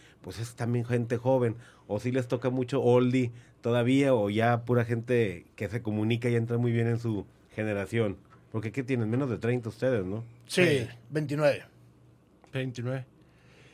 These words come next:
Speaker 3: Eh, la verdad es que nos ha tocado de todo, ¿para qué te digo que no?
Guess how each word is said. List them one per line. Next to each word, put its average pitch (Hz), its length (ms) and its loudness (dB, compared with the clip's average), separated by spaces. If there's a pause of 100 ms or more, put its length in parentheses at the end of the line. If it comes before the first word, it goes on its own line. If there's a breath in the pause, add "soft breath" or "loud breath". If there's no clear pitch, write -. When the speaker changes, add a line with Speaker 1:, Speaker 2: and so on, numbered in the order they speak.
(140 soft breath)
Speaker 3:
Eh, 165 540 4 (120)
la 180 180 4
verdad 190 340 4
es 226 160 -2
que 226 420 0 (720)
nos 160 220 2
ha 170 100 0
tocado 196 360 2
de 190 120 6
todo, 101 340 -4 (140)
¿para 110 200 -6
qué 131 100 -8
te 151 120 -2
digo 160 160 2
que 139 120 -2
no? 92 200 -8